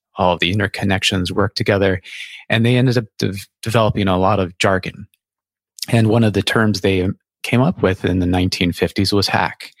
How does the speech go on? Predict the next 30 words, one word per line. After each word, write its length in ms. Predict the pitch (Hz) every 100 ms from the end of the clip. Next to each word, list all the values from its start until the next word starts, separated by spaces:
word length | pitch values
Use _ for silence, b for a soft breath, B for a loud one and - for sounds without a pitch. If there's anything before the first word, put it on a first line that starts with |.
| B B B B
and 140 | 101 107
they 100 | 110
called 300 | - 107 98
it, 200 | 95 - _ -
"A 40 |
hack 320 | 104 117 107
is 120 | 117 101
a 60 |
way 220 | 90 95 95
to 180 | -
avoid 380 | 90 85 90 90
the 60 | -
standard 460 | - 90 85 82
solution." 640 | - 85 90 90 - 67 - B B B B
So 160 | - 113
that 160 | 127
was 160 | 147 123
the 80 | 110
birth 400 | 110 110 117 107
of 120 | 90
this 520 | 92 87 - - - - -
geeky 480 | 123 110 107 95 95
term 800 | - 123 135 101 87 87 104 110 -
way 200 | 117 113
back 320 | 104 101 -
in 140 | 90
the 140 | 85 85
late 220 | 92 90
nineteen 380 | 92 82 85 82
fifties. 640 | - 117 90 80 78